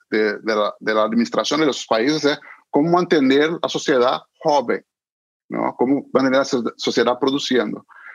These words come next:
que es un challenge muy grande que todos los países latinoamericanos van a enfrentar cedo o tarde, ¿no? Eh, que la po-, que la gente se queda más aislada, por se queda más aislada, socializa menos, por socializar menos, casa, se casa menos,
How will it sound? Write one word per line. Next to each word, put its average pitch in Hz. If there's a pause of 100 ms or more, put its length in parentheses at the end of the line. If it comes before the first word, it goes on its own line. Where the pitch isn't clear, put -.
(160)
que 120
es 120
un 147
challenge 143
muy 139
grande 135 (160)
que 139
todos 143
los 185
países 139
latinoamericanos 131
van 160
a -
enfrentar 135 (340)
cedo 175
o -
tarde, - (580)
¿no? 139 (380)
Eh, 110 (120)
que 123
la 131
po-, 135 (120)
que 120
la 120
gente 131
se 143
queda 113
más 117
aislada, 139 (300)
por -
se -
queda 127
más 131
aislada, 123
socializa 120
menos, 196
por 135
socializar 127
menos, 127
casa, 120 (120)
se -
casa 127
menos, 190